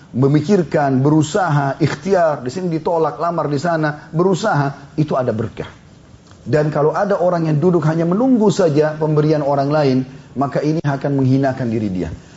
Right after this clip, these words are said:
Kalau dia minta kepada orang kaya, kalau dikasih pun dia masih terhina. Kalau dia tidak dikasih, bergabung padanya dua keburukan. Sudah terhina, juga tidak mendapatkan apa yang dia inginkan.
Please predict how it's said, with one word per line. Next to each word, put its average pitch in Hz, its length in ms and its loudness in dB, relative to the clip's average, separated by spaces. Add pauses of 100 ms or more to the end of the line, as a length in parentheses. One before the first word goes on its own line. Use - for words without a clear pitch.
(140)
Kalau 131 180 2
dia 156 220 2
minta 202 560 2
kepada 143 320 -2
orang 131 240 0
kaya, 127 480 -2 (320)
kalau 139 160 4
dikasih 165 560 0
pun 208 240 0
dia 180 100 4
masih 151 300 -2
terhina. 117 400 -2 (240)
Kalau 160 240 2
dia 190 80 4
tidak 175 220 2
dikasih, 226 500 0
bergabung 156 560 2
padanya 139 240 0
dua 127 240 0
keburukan. 107 480 -4 (320)
Sudah 131 240 -2
terhina, 175 800 0
juga 139 240 -2
tidak 123 240 -4
mendapatkan 120 480 -2
apa 110 240 -4
yang 104 160 -2
dia 98 80 -2
inginkan. 85 400 -4